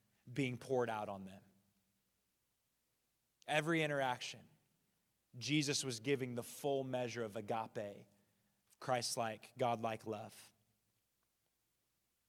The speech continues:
So he loved them fully till the very end. Before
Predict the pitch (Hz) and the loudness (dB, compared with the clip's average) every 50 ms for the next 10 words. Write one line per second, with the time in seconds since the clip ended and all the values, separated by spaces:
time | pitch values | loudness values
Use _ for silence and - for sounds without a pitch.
0 | _ _ _ _ _ _ _ _ _ _ _ _ _ _ _ _ _ _ _ _ | _ _ _ _ _ _ _ _ _ _ _ _ _ _ _ _ _ _ _ _
1 | _ _ - - _ _ _ _ _ _ _ _ - - 156 135 143 147 139 143 | _ _ -20 -20 _ _ _ _ _ _ _ _ 2 2 4 6 6 6 8 10
2 | 151 160 165 143 131 156 160 156 156 151 143 - - - - - 175 165 156 147 | 12 12 12 10 8 4 6 6 4 2 -2 -6 -8 -8 0 6 8 8 8 8
3 | 131 123 110 101 95 - - - - 151 131 131 120 131 135 135 135 131 127 127 | 6 4 0 -2 -4 -8 -6 0 2 4 4 4 6 8 8 8 8 6 2 0
4 | 120 117 110 - - - - - - - 151 139 - - 175 180 190 196 202 202 | 0 -2 -2 -6 -10 -16 -18 -6 0 2 2 2 4 8 10 12 12 12 12 10
5 | 180 | 8